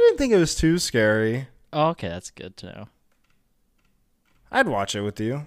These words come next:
Speaker 1: if you ever wanted to
Speaker 2: Okay.
Speaker 1: watch it.
Speaker 2: Okay, okay.
Speaker 1: But yeah, outside of that, like, I, these are not actors I've watched.
Speaker 2: Man.
Speaker 1: I really question my,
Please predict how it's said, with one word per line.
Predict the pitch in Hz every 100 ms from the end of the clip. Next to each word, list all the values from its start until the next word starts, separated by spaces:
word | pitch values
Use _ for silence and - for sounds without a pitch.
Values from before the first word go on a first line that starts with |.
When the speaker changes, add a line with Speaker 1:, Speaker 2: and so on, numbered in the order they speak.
| -
Speaker 1:
if | 123 113
you | 110
ever | 107
wanted | 101 101
to |
Speaker 2:
Okay. | 98
Speaker 1:
watch | 95 104
it. | 113 - _ - - -
Speaker 2:
Okay, | 156 - - 117
okay. | - - _ _ _ _ _
Speaker 1:
But | 185 185
yeah, | 190 147 135
outside | 165 185 131
of |
that, | 113 120 98
like, | 98 95 - _ _ -
I, | 143 139 120 - _ _ _ _ _
these | 156 170
are | 151
not | 139 139 131 -
actors | 120 131 127 113
I've | 104 95
watched. | 92 117 104 - - - _ _ _ _ _ _ _ _ _ _
Speaker 2:
Man. | 117 123 - 87 _ _ _
Speaker 1:
I | - 226
really | 233 156 160
question | - 127 131 - 110
my, | 98 98 101